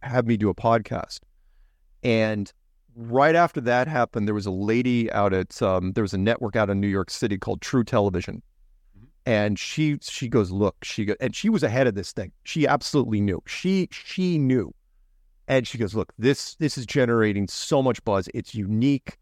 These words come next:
Speaker 1: She goes, "But it's, but it's an easy term. People know the term, but they don't know the term." She's going, "This thing is gonna be big." And she, she created a, um,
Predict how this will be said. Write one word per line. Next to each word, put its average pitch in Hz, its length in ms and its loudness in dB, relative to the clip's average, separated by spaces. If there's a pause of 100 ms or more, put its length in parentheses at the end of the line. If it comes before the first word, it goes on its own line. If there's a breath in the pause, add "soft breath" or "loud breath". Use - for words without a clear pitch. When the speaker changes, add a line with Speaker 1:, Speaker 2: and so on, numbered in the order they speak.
(360)
Speaker 1:
She - 200 -8
goes, 117 160 2
"But 117 180 2
it's, - 220 -2
but 123 140 -2
it's - 100 -10
an 107 200 -4
easy 151 280 0
term. 139 360 -2
People 123 260 -4
know 139 260 4
the 160 100 2
term, 151 320 0
but 120 120 -6
they 110 100 -2
don't 151 340 2
know 151 140 2
the 139 100 0
term." 147 440 -2 (300)
She's 127 220 -4
going, 117 280 2
"This 151 160 0
thing 160 160 2
is 117 80 -4
gonna 131 200 0
be 107 180 0
big." 92 380 -2 (260)
And 117 120 -6
she, 143 220 0
she - 160 -4
created 165 320 4
a, 104 320 2
um, 92 340 0